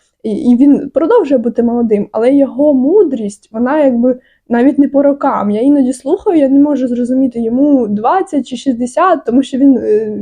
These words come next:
ну, мислить, як наче вже такий мудрець,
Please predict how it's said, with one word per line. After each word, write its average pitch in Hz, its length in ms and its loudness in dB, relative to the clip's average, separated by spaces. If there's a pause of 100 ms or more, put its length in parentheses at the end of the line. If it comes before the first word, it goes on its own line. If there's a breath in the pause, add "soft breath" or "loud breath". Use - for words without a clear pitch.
ну, 240 240 0
мислить, 262 480 -2
як 240 200 -2
наче 240 260 -4
вже 240 140 -2
такий 220 300 -14
мудрець, 277 600 -2